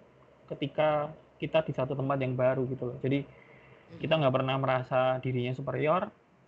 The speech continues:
Speaker 1: dan kita akan selalu merasa dirinya adalah satu gelas yang kosong gitu loh. Itu
Speaker 2: Iya.
Speaker 1: akan, akan, akan lebih,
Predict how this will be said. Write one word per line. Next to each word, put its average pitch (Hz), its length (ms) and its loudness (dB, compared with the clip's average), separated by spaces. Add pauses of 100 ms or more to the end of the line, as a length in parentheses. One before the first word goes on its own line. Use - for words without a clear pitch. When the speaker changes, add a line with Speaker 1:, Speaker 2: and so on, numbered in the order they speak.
(140)
Speaker 1:
dan 123 80 -6
kita 127 240 -2
akan 147 160 -2
selalu 147 180 2 (380)
merasa 139 400 0
dirinya 135 320 -2
adalah 131 240 0 (600)
satu 147 360 0
gelas 135 320 0
yang 123 160 -4
kosong 127 520 -4
gitu 117 120 -12
loh. 113 180 -10 (220)
Itu 143 120 0 (240)
Speaker 2:
Iya. 151 280 4 (160)
Speaker 1:
akan, 127 100 -2 (220)
akan, 131 160 -2 (720)
akan 135 160 -2
lebih, 127 320 2